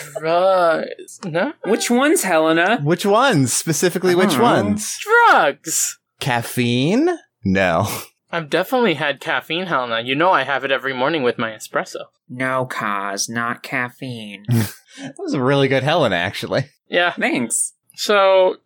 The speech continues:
Speaker 1: Kaz goes on a race, right? Yes, does the race stuff.
Speaker 2: Yeah.
Speaker 1: And we get to a nice little view of Neo Yokio in some places we've been, which was a nice, nice little set dressing.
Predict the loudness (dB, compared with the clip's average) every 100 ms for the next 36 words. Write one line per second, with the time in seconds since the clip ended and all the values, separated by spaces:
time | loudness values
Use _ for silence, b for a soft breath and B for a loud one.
0 | _ -6 0 0 0 0 2 2 0 0
1 | -2 -4 0 0 0 -2 -2 -2 -2 -2
2 | -2 0 -2 -2 -4 -4 -2 -2 _ -2
3 | 2 2 0 -6 _ B 0 2 2 2
4 | 2 0 -6 -20 _ _ -2 2 2 2
5 | 2 2 2 2 4 4 2 4 4 4
6 | 2 2 4 4 4 0 0 2 0 0
7 | 0 -2 0 0 0 -2 -2 -2 0 0
8 | 0 -2 -6 -4 -2 -2 0 0 0 -2
9 | -6 -6 -6 -4 -4 -2 -6 -8